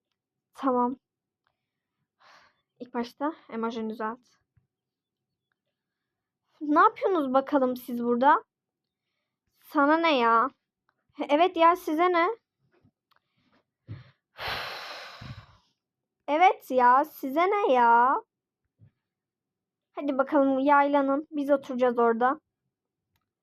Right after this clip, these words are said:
Pardon da size ne oluyor? Evet, size ne oluyor pardon da, yani gidin başka yere oturun. Bizi yerimizden kovamazsınız.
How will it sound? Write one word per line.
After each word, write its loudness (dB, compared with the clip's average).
Pardon 2
da 2
size 0
ne 2
oluyor? 2
Evet, -2
size -2
ne 2
oluyor 2
pardon -2
da, 0
yani 0
gidin 0
başka 2
yere 2
oturun. -6
Bizi -8
yerimizden -2
kovamazsınız. -4